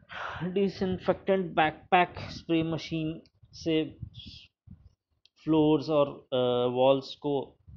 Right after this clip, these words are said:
disinfect किया जाएगा। Thermal gun use की जाएगी।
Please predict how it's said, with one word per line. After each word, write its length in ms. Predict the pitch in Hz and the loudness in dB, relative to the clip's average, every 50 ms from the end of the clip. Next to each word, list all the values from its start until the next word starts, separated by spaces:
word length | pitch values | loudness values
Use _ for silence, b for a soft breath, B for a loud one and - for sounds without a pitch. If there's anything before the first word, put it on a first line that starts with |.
| - - - - 143 | -20 -20 -16 -10 -8
disinfect 640 | 135 131 135 - - 135 123 - 139 135 - - - | -6 -6 -6 -6 -6 -6 0 2 2 2 0 -2 0
किया 200 | 139 135 127 120 | 4 6 6 6
जाएगा। 360 | 120 123 120 117 117 123 127 | 4 2 0 0 0 0 -2
Thermal 380 | 120 - - 123 120 127 131 123 | -4 -4 -6 -6 -4 -4 -4 -4
gun 300 | 117 123 135 147 151 143 | -2 -2 -2 -2 -2 -4
use 320 | 139 139 139 123 104 - | -4 -4 -4 -6 -6 -10
की 160 | - 143 139 | -10 -8 -6
जाएगी। 460 | 127 131 135 131 127 120 131 143 147 | -2 0 2 2 0 0 -2 -6 -6